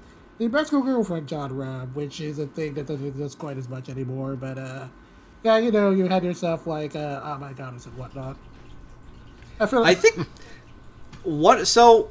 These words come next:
Speaker 2: I wanna say something, I want to at least share a little anecdote I saw when this was first announced, and I, this, I was going into it when I first saw the show, back when we even covered it on Podcast O N A,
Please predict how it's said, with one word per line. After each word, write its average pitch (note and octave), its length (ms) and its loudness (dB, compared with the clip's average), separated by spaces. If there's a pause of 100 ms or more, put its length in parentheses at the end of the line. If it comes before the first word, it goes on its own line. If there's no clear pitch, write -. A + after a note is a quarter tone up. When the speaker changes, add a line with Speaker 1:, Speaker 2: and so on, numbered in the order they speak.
(140)
Speaker 2:
I G#3+ 120 12
wanna E4+ 220 8
say D3+ 200 4
something, C#3+ 640 0 (260)
I C#3+ 60 0
want F#3+ 160 6
to G3 100 8
at E3+ 80 2
least C3+ 200 4
share B2+ 240 4
a A2 80 6
little A2+ 320 0
anecdote F#2 500 -4 (160)
I F#2+ 220 2
saw F2 580 -4 (720)
when F2 540 -4 (760)
this A#2 240 0
was A2 140 -2
first G3 300 4
announced, C#3+ 760 2 (100)
and B2+ 140 6
I, C3+ 140 4
this, D#3 200 4
I D#3 100 8
was D3 100 2
going F#3 240 6
into C#3+ 420 4
it C#3+ 300 2 (480)
when C3 180 4
I B2 80 4
first D3 300 4
saw D3 220 6
the A#2 140 4
show, G#2+ 340 4
back B2 300 6
when C3 240 2
we B2 120 2
even A#2+ 260 2
covered A#2 320 2
it G2+ 180 2
on G#2 200 0
Podcast F#2+ 520 -2
O F2 60 -6
N F#2+ 100 -4
A, G2 380 0